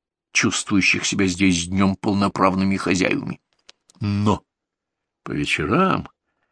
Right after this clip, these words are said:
их здесь нет, и в эти часы даже шашлычная,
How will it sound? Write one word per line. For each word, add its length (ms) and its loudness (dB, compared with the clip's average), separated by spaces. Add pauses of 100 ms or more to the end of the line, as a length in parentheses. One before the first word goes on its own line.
(600)
их 200 -2
здесь 360 0
нет, 520 0 (540)
и 80 -4
в 60 4
эти 200 2
часы 420 2
даже 200 2
шашлычная, 1000 4